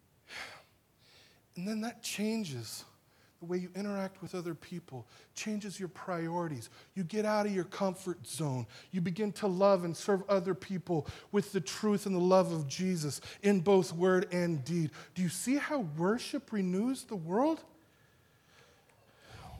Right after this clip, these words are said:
That's, that, that's what I want you to be thinking about when, when we sing this morning. I mean, Jesus paid it all.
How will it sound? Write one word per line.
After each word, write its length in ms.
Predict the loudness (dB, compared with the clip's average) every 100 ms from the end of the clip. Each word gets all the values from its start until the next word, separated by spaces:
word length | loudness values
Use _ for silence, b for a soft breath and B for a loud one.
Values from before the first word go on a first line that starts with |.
| B -20 _ b b b b -6
That's, 240 | -4 -4
that, 320 | -4 -4 -4 -8 -6 2
that's 300 | 4 4 2
what 100 | 2
I 40 |
want 240 | 2 2
you 80 | 2
to 40 | 2
be 100 | 0
thinking 500 | 2 0 2 0 2
about 360 | 4 4 2 B B B B B
when, 280 | 4 4 2 -8 -20 -20 -2
when 200 | 2 4
we 120 | 4
sing 500 | 2 4 4 4 2 -4 -20 -20 b b b -4
this 200 | -2 2
morning. 440 | 2 2 2 -4 -10 -20 -20 _ _ _ _ _ _ b b b b b b b _ _ _ _ _ _ _ _ _ 0
I 60 |
mean, 300 | 4 4 2 -2 -8 -12 _ -20 _ _ _ _ _ _ _ _ _ _ _ _ _ b b b b b -4
Jesus 360 | 6 6 6 4
paid 240 | 8 8
it 120 | 10
all. 400 | 10 12 10 6